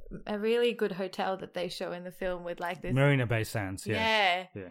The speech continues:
Speaker 1: See, we wouldn't be staying that 'cause I don't think we could really <laughs> afford it. So
Speaker 2: Yeah.
Speaker 1: I think our,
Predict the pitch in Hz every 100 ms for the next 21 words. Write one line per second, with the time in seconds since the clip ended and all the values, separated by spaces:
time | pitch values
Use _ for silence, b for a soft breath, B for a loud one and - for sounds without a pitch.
0 | - - 240 214 254 262 254 220 208 -
1 | 226 208 202 190 175 - 202 196 214 202
2 | 220 214 214 208 190 196 208 196 - 214
3 | 190 202 226 131 117 101 - 120 B B
4 | B - 226 226 226 - 208 208 214 208